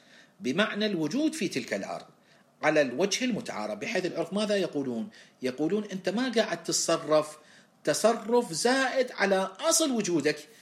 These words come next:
في هذه الأرض". وإلا، يعني، إن كان صلاته في الأرض المغصوبة التي سجن فيها يستلزم تصرفاً زائداً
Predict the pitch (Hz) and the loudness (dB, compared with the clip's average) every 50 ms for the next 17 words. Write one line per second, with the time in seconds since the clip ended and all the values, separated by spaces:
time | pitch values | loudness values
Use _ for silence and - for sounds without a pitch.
0 | - - - _ - 113 113 - 139 123 110 143 156 156 160 - 165 139 104 - | -20 -20 -20 _ -12 -8 -2 0 0 2 4 4 4 4 4 2 -2 -2 -4 -6
1 | - - - - _ _ - - _ _ _ _ _ _ - - - - - - | -10 -12 -14 -18 _ _ -20 -20 _ _ _ _ _ _ -20 -20 -20 -14 -4 2
2 | 143 170 175 - 285 285 233 190 170 156 143 143 147 156 175 202 233 240 208 160 | 4 4 6 6 4 2 4 4 4 4 6 6 4 4 2 2 0 -2 -2 -2
3 | 117 143 147 - 147 143 - - 185 190 180 156 131 - - 123 117 147 170 170 | -2 -4 -6 -8 -8 -2 2 2 4 4 2 0 -2 0 0 2 4 6 6 4
4 | - - 135 113 117 117 110 - - 113 107 - - 170 160 123 113 113 110 110 | 4 0 -2 -6 -6 -6 -6 -4 -6 -6 -4 0 0 0 0 0 -2 -4 -4 -4
5 | 107 107 - - - 175 180 156 113 95 90 - - - - - - - _ - | -6 -8 -4 -2 0 0 0 0 -2 -6 -10 -16 -18 -20 -20 -20 -20 -10 _ 2
6 | 151 156 143 131 127 123 - - 120 110 - - 220 233 220 233 220 196 165 - | 2 2 2 2 -2 -2 -2 -4 -4 0 2 2 2 2 2 2 0 0 0 -2
7 | 127 120 113 113 131 147 170 190 214 233 254 262 - - - - - - 160 156 | -4 -4 -2 0 0 2 2 2 0 -2 -6 -8 -12 -18 -20 -16 -6 0 2 2
8 | 143 - - - - - 240 254 247 220 180 160 165 170 156 139 113 101 - - | 4 4 2 2 4 6 6 6 4 2 -2 -2 0 0 0 -2 -4 -8 -10 -14
9 | - _ _ _ _ - 156 143 - 202 220 202 190 190 190 180 - 180 156 143 | -20 _ _ _ _ 0 2 4 4 4 2 2 2 0 -2 2 2 2 2 2
10 | 131 120 123 147 151 147 147 143 - 151 160 160 226 233 214 165 | 0 0 2 2 2 2 2 0 -2 0 2 2 4 2 2 0